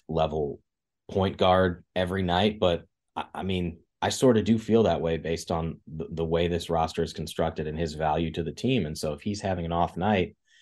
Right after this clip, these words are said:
um, it makes it that much harder for Wisconsin because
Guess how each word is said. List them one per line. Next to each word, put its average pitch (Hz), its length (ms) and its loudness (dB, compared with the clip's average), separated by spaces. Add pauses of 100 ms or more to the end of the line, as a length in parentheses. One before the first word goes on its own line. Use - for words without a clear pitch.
(340)
um, 87 380 0 (300)
it 92 140 -4
makes 98 240 0
it 98 120 0
that 95 220 2
much 95 180 -2
harder 98 440 0 (240)
for 90 140 0
Wisconsin 95 640 -2
because 87 560 0